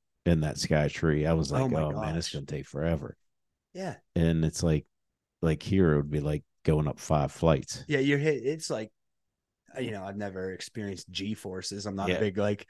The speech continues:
Speaker 1: Yeah.
Speaker 2: <laughs> you know, but that, I was like, "Holy cow, we are moving." <laughs> You know, you get, boom, right up to the
Speaker 1: Yep.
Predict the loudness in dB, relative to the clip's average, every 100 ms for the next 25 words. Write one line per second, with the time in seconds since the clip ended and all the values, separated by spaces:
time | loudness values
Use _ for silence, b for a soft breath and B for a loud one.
0 | B 6 6 0 -4 0 2 2 0 -2
1 | 2 4 4 4 4 4 0 -2 2 4
2 | 4 0 -2 0 0 0 0 0 0 2
3 | 4 4 4 0 8 8 10 6 6 2
4 | -2 -6 -8 -8 0 2 2 -2 0 0
5 | 0 -2 0 2